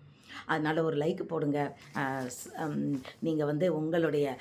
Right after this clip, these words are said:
அ, உறவினர்களுக்கோ உங்களுக்கு தெரிந்தவர்களுக்கோ, அ, வந்து வீடியோவை நீங்கள் வந்து, அ, ஷேர் பண்ணுங்க. ம், கர்த்தர் நிச்சயமாகவே இந்த சங்கீதத்தின் மூலமாய் நம்மளோடு பேசினார். நாம் இச்சையை விட்டுருவோம், தேவனை துதிப்போம்.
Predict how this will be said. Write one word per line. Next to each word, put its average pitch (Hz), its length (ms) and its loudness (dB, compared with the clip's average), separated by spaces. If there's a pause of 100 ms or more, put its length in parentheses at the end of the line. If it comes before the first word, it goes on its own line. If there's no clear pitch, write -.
(160)
அ, 147 60 -4
உறவினர்களுக்கோ 147 880 2
உங்களுக்கு 143 460 0
தெரிந்தவர்களுக்கோ, 147 800 2 (240)
அ, 131 340 -4
வந்து 151 280 2
வீடியோவை 156 500 2
நீங்கள் 135 280 -4
வந்து, 139 380 -2 (180)
அ, 127 180 -4 (100)
ஷேர் 165 240 2
பண்ணுங்க. 135 460 -2 (220)
ம், 143 560 -2
கர்த்தர் 185 500 6
நிச்சயமாகவே 175 800 6 (200)
இந்த 139 140 -2
சங்கீதத்தின் 220 720 8
மூலமாய் 175 340 4
நம்மளோடு 143 320 2
பேசினார். 170 640 4 (200)
நாம் 143 200 0
இச்சையை 208 440 8
விட்டுருவோம், 156 640 -2
தேவனை 180 480 2
துதிப்போம். 202 580 6